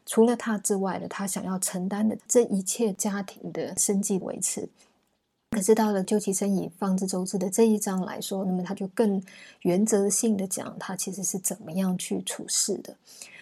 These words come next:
或者说面对这个世间的各种事物，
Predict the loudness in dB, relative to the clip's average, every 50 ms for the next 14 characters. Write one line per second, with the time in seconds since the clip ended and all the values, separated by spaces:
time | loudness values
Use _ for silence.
0 | -14 -4 0 0 2 2 4 4 4 4 4 2 0 0 0 0 0 2 4 4
1 | 4 4 4 2 0 0 0 0 0 -2 -4 -4 0 0 0 0 0 -4 -2 0
2 | 0 2 4 2 2 2 0 -2 -4 -6